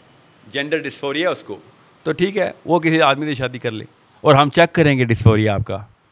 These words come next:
मेडिकल एग्जामिनेशन होगी। इंडिया ने मेडिकल एग्जामिनेशन रख किया। अमेरिका के बाद किसका नाम आता है? पाकिस्तान का।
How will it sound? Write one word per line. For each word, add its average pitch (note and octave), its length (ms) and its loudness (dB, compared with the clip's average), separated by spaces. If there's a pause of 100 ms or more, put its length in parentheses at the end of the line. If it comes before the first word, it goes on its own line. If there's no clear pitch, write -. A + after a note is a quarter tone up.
(260)
मेडिकल D3 380 4
एग्जामिनेशन C3 680 2
होगी। G#2 280 -2 (1500)
इंडिया F3 280 6
ने F#3 240 4 (160)
मेडिकल D3 320 2
एग्जामिनेशन C3+ 560 4
रख G#2 80 -4
किया। - 280 -12 (380)
अमेरिका F3+ 420 4
के G#3 140 2
बाद E3+ 320 2
किसका F#3 280 2
नाम G3 240 2
आता F#3 240 4
है? G#3+ 260 0 (2250)
पाकिस्तान C3+ 840 4
का। F#2+ 200 -8